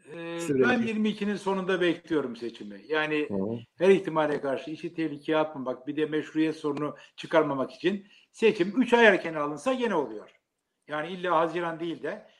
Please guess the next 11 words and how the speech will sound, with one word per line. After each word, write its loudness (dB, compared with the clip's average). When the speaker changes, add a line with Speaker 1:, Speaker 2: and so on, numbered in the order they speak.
Speaker 1:
üç -8
ay 4
önce -2
erken -6
seçim -10
olursa 2
adı 4
yine 0
erken 0
seçim -16
oluyor. 0